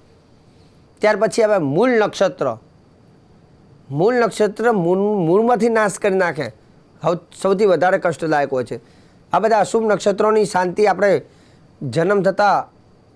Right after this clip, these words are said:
અમુક સમય બાદ તરત જ એની બ્રાહ્મણ પાસે આપણે શાંતિ કરાવીએ છીએ. પૂર્વા સાઢા નક્ષત્ર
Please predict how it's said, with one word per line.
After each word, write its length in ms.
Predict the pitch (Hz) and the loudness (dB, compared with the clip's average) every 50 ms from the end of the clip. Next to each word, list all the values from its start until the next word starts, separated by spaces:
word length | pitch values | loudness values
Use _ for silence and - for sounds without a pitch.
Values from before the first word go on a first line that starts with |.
| _ - | _ -6
અમુક 200 | 165 190 214 196 | -2 -2 -2 -2
સમય 260 | - - 185 202 214 | -2 -2 0 2 2
બાદ 200 | 190 190 190 180 | 2 2 0 0
તરત 300 | - 185 185 214 196 190 | 0 -2 -2 0 0 0
જ 100 | 214 190 | 0 0
એની 240 | 202 202 196 202 196 | 2 2 2 2 2
બ્રાહ્મણ 340 | 175 160 170 175 185 196 190 | 2 0 0 0 0 0 0
પાસે 220 | 175 175 - 175 | 0 -2 -2 -2
આપણે 100 | 175 170 | -2 -2
શાંતિ 300 | 151 160 160 160 156 160 | -2 -2 -2 -2 -2 -4
કરાવીએ 360 | 147 - 156 143 139 131 127 117 | -4 -2 0 0 0 -2 -4 -8
છીએ. 200 | 104 - - - _ - _ - _ _ _ _ _ _ _ _ _ _ _ _ _ _ - | -10 -12 -18 -20 _ -20 _ -20 _ _ _ _ _ _ _ _ _ _ _ _ _ _ -2
પૂર્વા 380 | 180 214 233 254 277 285 277 | 0 0 2 4 4 4 4
સાઢા 380 | 233 - 233 220 202 214 226 240 | 4 2 2 2 2 2 2 2
નક્ષત્ર 600 | 233 - - - 240 240 202 247 226 220 180 131 | 2 0 -2 0 -2 -2 0 2 2 2 2 0